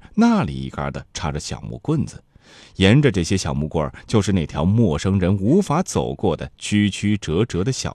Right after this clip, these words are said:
路。他们忍着难闻的浊气，艰难前行。看到了有人走过的痕迹，福尔摩斯在草丛中发现了一只黑色的高筒皮鞋，里面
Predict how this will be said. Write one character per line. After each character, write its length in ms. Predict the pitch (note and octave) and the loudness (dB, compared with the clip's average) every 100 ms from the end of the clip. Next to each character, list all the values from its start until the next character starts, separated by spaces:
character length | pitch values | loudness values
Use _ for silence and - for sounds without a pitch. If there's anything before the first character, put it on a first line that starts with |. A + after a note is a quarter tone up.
| - | -8
路。 220 | C#3+ - _ _ _ _ _ _ _ _ - | -10 -10 _ _ _ _ _ _ _ _ 0
他 140 | G#2 | 4
们 100 | G#2+ | 4
忍 180 | F2 D#2+ | 4 0
着 100 | E2 | 0
难 260 | D#2 G#2 | 0 0
闻 100 | A2 | 0
的 80 | A2 A#2+ | -2 -2
浊 260 | D2+ F2+ | -4 -4
气， 240 | - A2 - - | -4 -6 -8 -10
艰 340 | - G#3 A3 E3 | 0 4 6 4
难 180 | C#2+ | 0
前 280 | D2+ - D2+ | -4 -4 -4
行。 200 | - - - _ _ - - - | -6 -8 -16 _ _ -20 -18 -4
看 280 | A#3+ A3 | 2 4
到 100 | F3 | 4
了 100 | D#3+ B2 | 2 2
有 200 | F#2 F2 | 2 2
人 180 | A#2+ | 2
走 280 | F#3 - C#2+ | 2 0 -2
过 180 | - C3+ | -2 -4
的 80 | - | -4
痕 240 | - - | -8 -10
迹， 220 | - D2+ _ _ | -10 -12 _ _
福 140 | - | 6
尔 80 | G#3+ | 6
摩 220 | B2 A2+ | 6 4
斯 180 | E3 G#3+ | 2 0
在 120 | G#3 | 0
草 260 | - D#2 D#2+ | -2 -2 -2
丛 260 | - D3 | 0 2
中 180 | G3 E2 - | 2 0 -4
发 260 | - G#2+ G2 | 0 4 4
现 160 | G2 D#2+ | 2 -2
了 60 | |
一 100 | C2+ | -4
只 160 | - F#2+ | -4 -4
黑 320 | - G3 G#3+ | -2 0 0
色 140 | G#3 | 0
的 140 | D#3 D#3 | -4 -2
高 240 | D#3+ G#3 | 0 0
筒 200 | - - | 0 -6
皮 200 | - G#2 | -6 -6
鞋， 340 | C#3 - - - - - - | -6 -6 -8 -10 -16 -8 4
里 260 | A2+ G#2+ | 6 8
面 180 | G#2+ | 8